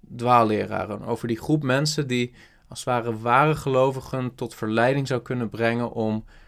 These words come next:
om af te vallen. Vers vier. En deze spotters zeggen: "Waar is de belofte van zijn komst? Want vanaf de dag dat de vaderen ontslapen zijn,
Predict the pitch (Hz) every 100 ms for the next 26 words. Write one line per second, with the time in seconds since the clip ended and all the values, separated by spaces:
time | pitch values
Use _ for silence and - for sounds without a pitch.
0 | - _ 113 110 113 - 104 95 - -
1 | - _ _ _ _ _ - - 110 -
2 | 151 95 - - - - 131 147 - 170
3 | 170 156 - 147 151 123 127 147 170 160
4 | 156 147 160 165 160 170 156 156 151 175
5 | 101 - - 110 117 147 151 139 123 113
6 | - 101 120 131 156 - - 117 120 120
7 | 123 123 110 - 127 160 160 104 95 101
8 | 127